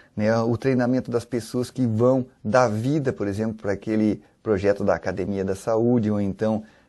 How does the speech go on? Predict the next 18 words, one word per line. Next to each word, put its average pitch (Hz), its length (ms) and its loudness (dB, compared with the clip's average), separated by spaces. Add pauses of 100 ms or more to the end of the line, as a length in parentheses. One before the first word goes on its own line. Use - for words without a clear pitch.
é 98 100 0
de 101 100 0
um 110 120 2
posto 107 400 -4
de 98 80 -8
saúde, 117 560 -4
por 101 100 -4
exemplo. 110 500 -4 (760)
É, 104 460 2 (540)
questões 117 440 0
orçamentárias, 123 1040 0
né, 104 120 -6
garantir 113 580 0 (220)
os 107 140 -4
recursos 113 500 -4
do 107 80 0
orçamento 110 500 -6
pra 107 280 0